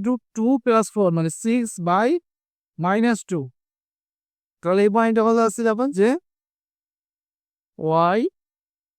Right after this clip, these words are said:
তাহলে দুইটা ক্যান্সেল করতে পারো, দু, দু, দুই তিনে ছয়, আর মাইনাস তিন। তো এটা স্যার গুণ দাও। তাহলে কত আসছে? মাইনাস থ্রি এক্স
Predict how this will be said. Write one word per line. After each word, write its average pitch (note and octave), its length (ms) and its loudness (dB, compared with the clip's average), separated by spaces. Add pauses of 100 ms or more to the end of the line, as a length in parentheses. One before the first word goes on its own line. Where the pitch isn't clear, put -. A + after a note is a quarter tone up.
(320)
তাহলে E3+ 260 -4
দুইটা A3 280 -2
ক্যান্সেল A3+ 320 -4
করতে A3+ 220 -4
পারো, A#3 160 0 (220)
দু, F#3+ 160 0
দু, G#3+ 80 -2 (220)
দুই G#3 200 -2
তিনে A3+ 180 0 (160)
ছয়, E3 260 0 (640)
আর D#3+ 60 -6 (100)
মাইনাস G#3 440 2 (120)
তিন। G#3+ 220 0 (880)
তো - 140 -10
এটা G#3+ 180 4
স্যার A3+ 180 2
গুণ A#3+ 220 0
দাও। B3 160 2 (840)
তাহলে E3+ 240 -8
কত G#3+ 100 -2 (120)
আসছে? F#3 180 -4 (140)
মাইনাস F#3+ 420 0
থ্রি G#3+ 120 -2 (200)
এক্স - 180 -4